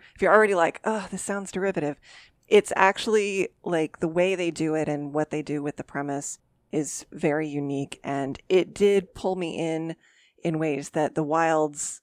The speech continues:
while I was really compelled by it, it's, in my opinion, it's better than The Wilds.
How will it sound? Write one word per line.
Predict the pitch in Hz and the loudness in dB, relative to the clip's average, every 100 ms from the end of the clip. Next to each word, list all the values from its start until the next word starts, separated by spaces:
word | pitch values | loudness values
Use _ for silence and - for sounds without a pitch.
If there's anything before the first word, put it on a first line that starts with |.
| _ | _
while | - 160 | -2 2
I | 151 | 4
was | 151 147 | 2 -2
really | 170 151 | -4 -6
compelled | - 156 175 147 | -8 -10 -8 -6
by | 139 | -4
it, | 139 139 - _ _ | -2 -4 -6 _ _
it's, | - 170 - - _ _ _ - | -4 -4 -4 -18 _ _ _ -2
in | 185 | 2
my | 190 | 4
opinion, | 190 190 160 151 143 - | 2 0 -4 -4 -6 -6
it's | 170 156 | -6 -4
better | 156 143 139 | -2 0 -2
than | 143 | -4
The | 139 | -4
Wilds. | 139 131 135 135 - - | -4 -4 -4 -6 -10 -18